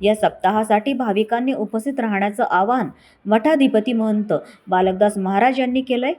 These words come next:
श्रीमद भागवत कथा पारायण हरिभक्त परायण रामेश्वर महाराज चव्हाण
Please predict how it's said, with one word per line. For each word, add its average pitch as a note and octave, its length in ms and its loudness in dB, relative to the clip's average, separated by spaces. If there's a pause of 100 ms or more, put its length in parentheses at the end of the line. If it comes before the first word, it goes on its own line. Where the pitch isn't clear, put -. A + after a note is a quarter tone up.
(220)
श्रीमद E4+ 340 -2
भागवत B3 440 0
कथा A#3+ 220 0
पारायण F#3+ 420 0 (380)
हरिभक्त G3 400 0
परायण G3+ 320 0
रामेश्वर G#3+ 420 0
महाराज A3+ 400 0
चव्हाण F#3+ 280 0